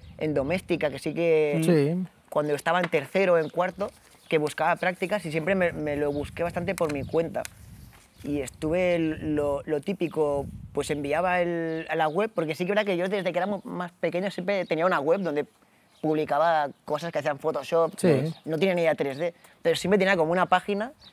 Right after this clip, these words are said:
Speaker 1: súper cutre, pero con diseños que hacía. Y gracias a, también a eso y a, y a enviar, y les enviaba pues la web y tal, y estuve en una empresa haciendo como interfaces de aplicaciones móvil,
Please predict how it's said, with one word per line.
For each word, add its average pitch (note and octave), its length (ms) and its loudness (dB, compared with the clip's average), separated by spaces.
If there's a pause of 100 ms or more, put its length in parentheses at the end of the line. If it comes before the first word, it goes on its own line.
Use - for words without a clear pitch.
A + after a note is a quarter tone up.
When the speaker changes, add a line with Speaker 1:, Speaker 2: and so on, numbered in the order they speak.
(240)
Speaker 1:
súper E3+ 320 4
cutre, G3 320 4
pero E3 160 4
con D3+ 300 0
diseños F3 420 2
que E3 120 2
hacía. D3 400 -2
Y D3 480 -4
gracias E3 260 -2
a, G3+ 120 2
también F#3+ 260 0
a F#3 80 2
eso F#3+ 240 0
y D3+ 80 0
a, C#3 120 0 (200)
y C#3 160 -6
a - 20 -2
enviar, D3 760 0 (520)
y - 60 -8
les C#3+ 180 -2
enviaba D3 380 0
pues D#3+ 180 0
la D3 100 0
web E3+ 300 2
y F3 80 2
tal, G#3 260 0 (960)
y D#3 400 -2
estuve E3 340 -4
en F#3 80 0
una E3+ 40 0
empresa E3 380 -2
haciendo D#3 200 -6
como D3 200 -8
interfaces C#3 920 -8
de B2+ 300 -8
aplicaciones C3+ 640 -10
móvil, D#3+ 600 -2